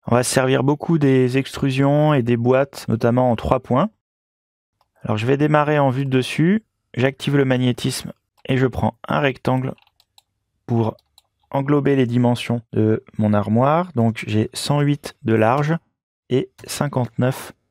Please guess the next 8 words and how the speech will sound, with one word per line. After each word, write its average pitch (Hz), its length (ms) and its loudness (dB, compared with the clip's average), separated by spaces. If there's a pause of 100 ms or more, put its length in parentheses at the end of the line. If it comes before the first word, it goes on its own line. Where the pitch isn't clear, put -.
(260)
de 123 120 2
profondeur. 117 800 -2 (880)
Je 127 180 0
vais 135 100 2
ensuite 135 380 -2
prendre 113 460 0 (380)
une 160 200 0
boîte 127 460 -2